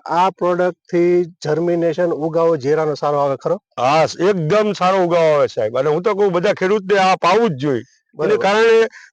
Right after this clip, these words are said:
Speaker 2: કે, કે આપણે ખેડૂતને દેશી ખાતર નો, મેં, મેં આમાં ચાલીસ વર્ષથી દેશી ખાતર નથી ભર્યું, સાહેબ.
Speaker 1: બરાબર છે.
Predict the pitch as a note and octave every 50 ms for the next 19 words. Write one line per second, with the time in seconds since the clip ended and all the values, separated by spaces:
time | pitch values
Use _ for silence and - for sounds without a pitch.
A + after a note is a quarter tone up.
0 | - - G3 G#3+ G#3 G#3 G3+ G3 G3 G#3+ G#3 - - G3 G#3 A3 G#3+ G3 G#3+ G#3+
1 | G#3+ G#3+ G#3 G#3 G3+ F#3+ F3+ D3+ D3+ F3 - - - F#3+ A3 G#3+ G#3 - G3+ G3
2 | A3 G#3+ E3 E3 F#3+ G3+ G3+ G3 F#3 D3 D3 E3 G3+ A3 A3 G#3 G#3 A3 G#3+ E3+
3 | - F3 G3 B3 A#3+ - F#3 G3+ A3 G3 - A#3 G3+ F3+ F#3 G3+ D#3 G3+ F3+ F#3
4 | G3 E3+ G3+ F#3 E3+ E3 B2+ B2+ B2 A2 G#2+ - G#2 F#2 - E3 D#3+ D3+ C3+ A#2
5 | A#2+ G2+ A2+ G#2+